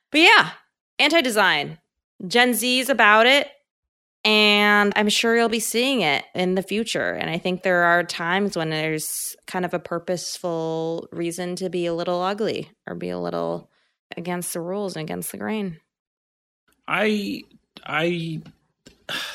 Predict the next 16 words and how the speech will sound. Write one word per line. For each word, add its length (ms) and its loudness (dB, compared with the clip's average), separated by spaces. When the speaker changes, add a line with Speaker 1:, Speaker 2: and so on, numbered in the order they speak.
Speaker 2:
this 200 -6
whole 120 0
thing 300 -4
just 260 -8
annoys 460 -12
me. 180 -8
Speaker 1:
It 140 2
does? 340 6
Speaker 2:
Uh, 440 4
because 640 2
calling 380 2
it 200 -2
anti-design 1400 2
is 200 2
a 80 2
little 720 0